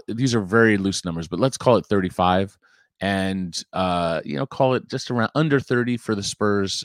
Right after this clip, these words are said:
and under thirty for the Magic. Uh, and then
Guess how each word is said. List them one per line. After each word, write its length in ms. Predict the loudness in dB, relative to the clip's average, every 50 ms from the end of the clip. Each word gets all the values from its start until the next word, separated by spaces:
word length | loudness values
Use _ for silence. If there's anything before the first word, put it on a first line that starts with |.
| -10 -8
and 160 | -6 -4 -2
under 240 | -2 -2 0 -2 -2
thirty 500 | 0 0 -2 0 0 0 -2 -2 -4 -6 _ _ _
for 120 | -6 -4
the 80 | -2 -2
Magic. 540 | 0 -2 -2 -4 -4 -6 -10 -12 -14 _ _ _ -20 -20 -20 _ _ _ -4 0
Uh, 360 | 2 2 4 4 4 2 2 2 0
and 180 | 0 2 4
then 460 | 6 6 8 8 6 4 2 0 -2